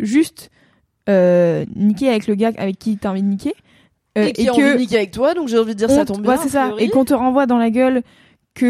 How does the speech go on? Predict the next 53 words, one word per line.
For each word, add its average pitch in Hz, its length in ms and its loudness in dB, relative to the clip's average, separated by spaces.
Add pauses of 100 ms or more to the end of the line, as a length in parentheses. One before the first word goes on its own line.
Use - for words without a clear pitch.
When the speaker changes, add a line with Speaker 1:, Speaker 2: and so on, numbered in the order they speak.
(300)
Speaker 1:
euh, 175 80 -6
t'es 233 120 0
banale 247 400 0
et 202 140 -2
que 202 100 -4
Speaker 2:
T'es 208 80 0
Speaker 1:
tu 233 60 0
Speaker 2:
pas 233 120 4
Speaker 1:
mérites 247 240 2
Speaker 2:
assez 214 60 -2
Speaker 1:
pas. 269 340 0
Speaker 2:
bonne 208 160 -4 (400)
pour 196 220 -4
avoir 185 240 -2
droit 196 180 -2
Speaker 1:
Ouais. 285 60 0
Speaker 2:
à 277 60 0
ça, 220 180 -6
quoi. 196 160 -14 (180)
Speaker 1:
C'est - 140 -10
ça. 330 200 -4 (800)
Et 240 120 0
que 277 180 0
t-, - 200 -10 (120)
que, 240 340 4
en 240 100 2
fait, 349 200 0
le 226 140 2
seul 311 180 0
truc - 240 -2 (100)
auquel 247 240 2
on 233 100 2
te - 80 -2
renvoie, 247 360 2 (580)
c'est 254 140 -4
pas 359 180 2
genre, 240 220 2
est-ce 214 140 0
que 294 80 -2
tu 262 140 -4
rends 220 380 2
le 208 160 2
gars 226 400 0
heureux, 254 280 2
tu 247 100 -10
vois, 214 300 -2
et 208 120 -4
est-ce 202 120 -4
que 220 260 0
il 226 100 -2
te 226 120 -2
rend 214 200 0
heureuse ? 277 380 2